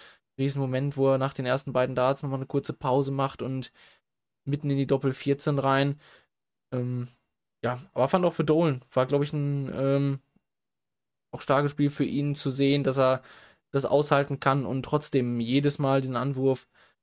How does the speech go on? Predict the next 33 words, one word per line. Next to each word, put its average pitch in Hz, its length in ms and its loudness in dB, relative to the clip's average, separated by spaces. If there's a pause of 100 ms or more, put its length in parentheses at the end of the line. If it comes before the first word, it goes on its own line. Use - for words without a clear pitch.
(120)
ähm, 123 340 -6 (1080)
ja, 123 80 0
dann 127 140 -2
am 117 100 -2
Ende 127 240 -2
durchziehen 131 580 -4
kann. 135 320 -4 (1500)
Ist 139 160 -4
nicht 175 160 0
durchgezogen 190 520 2
als 180 200 2
Seed, - 480 -2 (260)
als 143 180 -4
gesetzter 147 360 -4
Spieler 147 340 0
des 143 340 -2
José 151 340 2
de 147 100 2
Sousa. 147 600 -2 (1000)
Auch 139 100 -4
er 147 120 6
gewinnt 165 240 0
den 165 100 2
ersten 165 280 2
Satz, 165 420 2
äh, 151 160 4
knapp 160 300 0
mit 160 140 0
drei 147 200 4
zu 151 160 -2
zwei 147 480 2
und 147 160 -2
dann 151 440 0